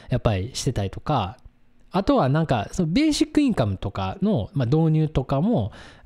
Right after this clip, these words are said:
こう、真剣に考え、まあ、なんかそういう論者を、論者としてね、いてたりするわけなんですよね。まあ、なんかつまり、その日本っ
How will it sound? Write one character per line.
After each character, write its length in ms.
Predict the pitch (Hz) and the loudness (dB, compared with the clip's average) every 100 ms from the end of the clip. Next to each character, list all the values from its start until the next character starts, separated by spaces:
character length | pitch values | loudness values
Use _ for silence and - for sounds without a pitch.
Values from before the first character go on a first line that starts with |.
| 143 | -10
こ 200 | - 120 | -2 0
う、 60 | 113 | 2
真 220 | - 160 | 2 2
剣 160 | 156 143 | 2 2
に 100 | 131 | 0
考 220 | 135 131 120 | 0 2 2
え、 180 | 110 - _ _ _ _ _ - | 0 -4 _ _ _ _ _ -4
ま 160 | 170 | 0
あ、 20 | |
な 100 | 175 | 2
ん 20 | 190 | 0
か 80 | |
そ 120 | 175 226 | 4 4
う 40 | |
い 40 | |
う 20 | 214 | 4
論 180 | 208 196 | 2 4
者 180 | 190 180 | 2 2
を、 240 | 180 262 - | 0 -6 -2
論 180 | 180 175 | 2 4
者 140 | 165 | 2
と 100 | 110 | -2
し 60 | - | -6
て 100 | 95 | -6
ね、 200 | 117 151 - - - | -4 -6 -12 -10 -4
い 80 | |
て 120 | 127 135 | 0 2
た 120 | 104 | 0
り 60 | |
す 120 | 95 117 | 0 0
る 60 | |
わ 100 | 113 | 0
け 120 | 107 | -2
な 100 | 92 | -4
ん 40 | 90 | -6
で 60 | |
す 80 | - | -8
よ 80 | 113 | -4
ね。 160 | 135 156 - - - - | -4 -6 -10 -16 -16 -2
ま 120 | 262 | 0
あ、 40 | |
な 140 | 240 294 | 2 0
ん 40 | |
か 100 | 254 | 0
つ 160 | - 339 | 0 0
ま 120 | 277 | 2
り、 220 | 233 208 | 2 0
そ 120 | 208 | 0
の 140 | 196 196 | 0 2
日 200 | 196 214 | 0 -2
本 300 | - | 0
っ 20 | 311 | 0